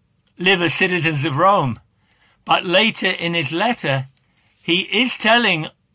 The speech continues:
them of which country they are citizens in chapter three and verse twenty.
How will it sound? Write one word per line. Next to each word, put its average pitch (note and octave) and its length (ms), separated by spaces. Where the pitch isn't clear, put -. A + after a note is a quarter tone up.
them E3+ 320
of D#3+ 400
which - 520
country F#3+ 760
they E3+ 160
are F3 140
citizens D3 680
in C#3+ 140
chapter E3+ 340
three F3 540
and E3 260
verse D#3+ 260
twenty. F3+ 600